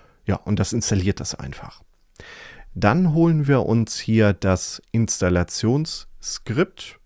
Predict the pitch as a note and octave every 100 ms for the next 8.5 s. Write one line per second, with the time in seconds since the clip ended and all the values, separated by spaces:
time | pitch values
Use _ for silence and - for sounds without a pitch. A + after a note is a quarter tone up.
0 | _ A2 G#2+ - - _ - F2 F2 A#2+
1 | E3 D#3+ D3 - - _ A3 G#2+ G#2+ A2
2 | A2+ A2 - - G#2 G2+ - E2 F#2 -
3 | F#2+ F2+ - F2 F2 E2+ D#2 - - A2+
4 | B2+ B2+ A2+ F#2+ F#2 - A#2 - C#3+ E3+
5 | C3+ D2 B2 - C3 B2+ A2+ - A2+ G2
6 | F#2+ - G#2 - G#2 - F2 F#2 - F#2
7 | G#2 - - G2+ F2+ F2+ F2 F#2 - -
8 | D3 D#3+ D#3 D3 D3